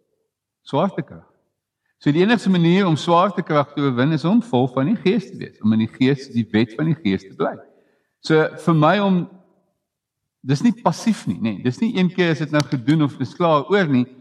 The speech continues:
Ek moet myself, hy sê, "Moenie dronk word van wyn nie, maar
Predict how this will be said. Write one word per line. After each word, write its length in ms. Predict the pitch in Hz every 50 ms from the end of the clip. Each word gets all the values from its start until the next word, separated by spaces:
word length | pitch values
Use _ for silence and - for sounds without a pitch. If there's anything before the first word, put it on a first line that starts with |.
| - _ _ _ -
Ek 220 | 151 175 - -
moet 160 | 180 175 - 165
myself, 420 | 165 156 - - 180 175 170 156
hy 80 | 151 143
sê, 160 | - 185 170
"Moenie 240 | 160 170 196 214 165
dronk 240 | 180 180 185 185
word 220 | 165 180 180 165 -
van 160 | - 170 165 143
wyn 220 | 139 139 151 165
nie, 100 | 180 180
maar 360 | 175 170 180 208 269 294 208